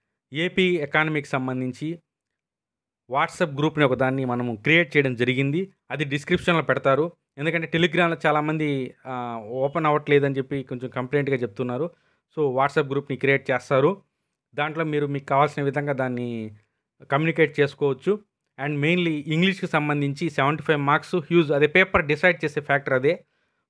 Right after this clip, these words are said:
So, దాన్ని రెగ్యులర్గా ఫాలో అవ్వండి, నోట్స్ రాసుకోండి. కంప్లీట్గా మీకు కాంప్రహెన్షన్ని ఎలా డీల్ చేయాలనే దాని గురించి కంప్లీట్గా ఇస్తారు.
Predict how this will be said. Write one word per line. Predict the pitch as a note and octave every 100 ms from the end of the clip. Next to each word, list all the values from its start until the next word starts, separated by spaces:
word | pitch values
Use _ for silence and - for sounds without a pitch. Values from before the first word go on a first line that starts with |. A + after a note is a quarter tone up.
| -
So, | E3+
దాన్ని | D3 D3+ D#3 D3 C#3 C3 _ _ _ C3+
రెగ్యులర్గా | C#3+ F3 F#3+ F3+
ఫాలో | - D3+ D#3
అవ్వండి, | D3+ D3+ E3
నోట్స్ | D3+ D#3+ D#3+
రాసుకోండి. | D3 - C#3+ D3
కంప్లీట్గా | E3 E3+ F3 G#3 G#3+ F#3 F#3
మీకు | D#3+ D#3+ D#3 C3+
కాంప్రహెన్షన్ని | D3 C#3+ D3 D#3+ D#3+ D3 D#3 D3+
ఎలా | C#3 C#3+
డీల్ | D3 D3 D3
చేయాలనే | D#3 C#3+ C#3 C3+
దాని | C3 C3
గురించి | C3 C#3+ D3 F3 _ _ _ _ _
కంప్లీట్గా | D#3 E3 F#3+ F3
ఇస్తారు. | D3+ - D3 D#3+